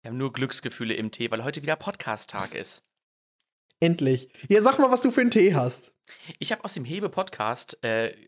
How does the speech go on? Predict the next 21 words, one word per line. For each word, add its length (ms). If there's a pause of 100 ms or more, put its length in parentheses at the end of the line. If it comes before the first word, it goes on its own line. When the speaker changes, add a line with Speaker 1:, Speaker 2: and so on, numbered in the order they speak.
(100)
Speaker 1:
Adventskalender-Teesammlung, 2250 (360)
hab 160
ich 180
jetzt 180
die 80
Nummer 280
zehn. 540
Ja, 300
wir 80
sind 200
schon 180
richtig 500
up 100
to 100
date. 340 (400)
Die 80
Nummer 220
Speaker 2:
<laughs> 0
Speaker 1:
zehn, 540 (220)
Chai-Tee 840
Schoko, 680